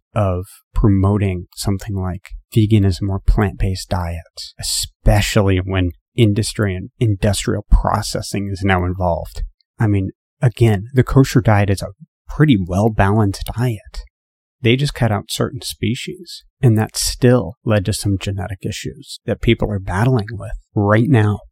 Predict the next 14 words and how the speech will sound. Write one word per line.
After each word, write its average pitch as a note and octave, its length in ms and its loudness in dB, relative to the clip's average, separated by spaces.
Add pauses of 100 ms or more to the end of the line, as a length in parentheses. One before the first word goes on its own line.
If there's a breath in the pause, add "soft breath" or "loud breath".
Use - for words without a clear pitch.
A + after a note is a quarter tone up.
as G#2 240 2
a B2+ 40 2
result G#2+ 400 2
of - 160 -10
coming G#2+ 340 2
from G#2+ 220 0
that G#2 160 -2
generational G2+ 760 0
line. G2 360 -4 (200)
It's - 380 -2
something A#2 440 0
to G#2+ 80 -2
think A2+ 260 -2
about. F#2 340 -10